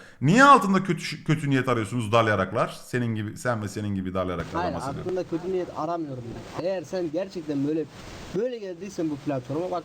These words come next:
Speaker 2: ben seni önceden kendi müzisyenle beraber çıktınız, birbirinizi gömdünüz. Ondan sonra sen kendi müzisyen seni yükseltti ve sen Twitch'e başladın diye biliyorum. Hatta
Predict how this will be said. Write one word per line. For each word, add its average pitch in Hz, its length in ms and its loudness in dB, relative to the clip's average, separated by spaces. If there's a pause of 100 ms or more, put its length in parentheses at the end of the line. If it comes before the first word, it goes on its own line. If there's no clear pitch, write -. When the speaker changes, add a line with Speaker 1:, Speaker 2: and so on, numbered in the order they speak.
Speaker 2:
ben 185 120 -2
seni 208 260 -6 (400)
önceden 196 380 -4 (100)
kendi 214 220 -6
müzisyenle 190 580 -4
beraber 170 340 -2 (100)
çıktınız, 208 460 -4 (500)
birbirinizi 185 480 -2 (120)
gömdünüz. 226 520 -2 (460)
Ondan 220 300 -4
sonra 180 240 -4
sen 196 180 -4 (340)
kendi 208 240 -4
müzisyen 170 380 -2
seni 175 220 -2
yükseltti 220 680 -4 (240)
ve 220 100 0
sen 226 160 -4
Twitch'e 202 360 -2
başladın 143 380 -4
diye 127 120 0
biliyorum. 123 200 -4
Hatta 117 120 6